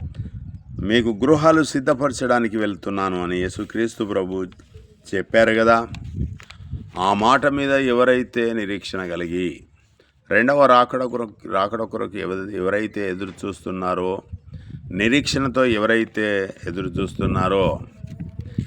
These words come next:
ఎవరైతే తన విశ్వాసాన్ని కాపాడుకుంటూ ఒక పరిశుద్ధమైన,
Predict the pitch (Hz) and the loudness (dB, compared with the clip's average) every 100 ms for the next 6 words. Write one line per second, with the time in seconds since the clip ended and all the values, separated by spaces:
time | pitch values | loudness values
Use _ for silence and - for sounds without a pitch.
0 | - 110 139 156 135 147 123 127 117 107 | 0 4 6 6 4 0 2 2 0 -2
1 | - 120 117 117 113 110 95 90 90 101 | 2 2 2 0 0 -2 -2 -2 -2 -2
2 | 95 90 90 85 90 95 95 - - 87 | -6 -6 -8 -8 -6 -6 -8 -12 -12 -12
3 | 85 98 90 95 92 90 | -10 -8 -6 -6 -6 -6